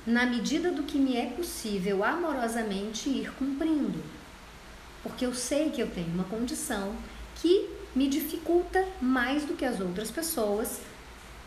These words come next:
fazer essa, essa disciplina de cumprir com tudo. A segunda coisa dentro do planner é o chamado to-do list, ou lista do que fazer. Dentro desse planner,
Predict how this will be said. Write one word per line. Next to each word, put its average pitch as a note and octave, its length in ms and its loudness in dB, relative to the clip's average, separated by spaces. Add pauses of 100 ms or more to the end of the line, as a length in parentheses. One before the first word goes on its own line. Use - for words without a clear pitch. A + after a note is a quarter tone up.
fazer A3+ 680 4
essa, G#3 880 2 (140)
essa G#3+ 180 -2
disciplina A#3 800 4 (340)
de A3+ 120 -6
cumprir C4 380 4
com D4+ 160 2
tudo. G3 260 0 (1200)
A G#4 120 2
segunda D#4+ 440 4
coisa F#3 380 2
dentro D4 520 4
do G3+ 180 0
planner G#3+ 480 2 (400)
é B3 140 4
o C#4 100 2
chamado C4 600 2
to-do C#4+ 260 4
list, A3+ 540 0
ou G#3 100 2
lista C#4+ 460 4
do C#4+ 100 0
que D#4 100 -2
fazer. A3 400 2 (840)
Dentro F#4+ 440 6
desse B3+ 280 2
planner, B3+ 560 4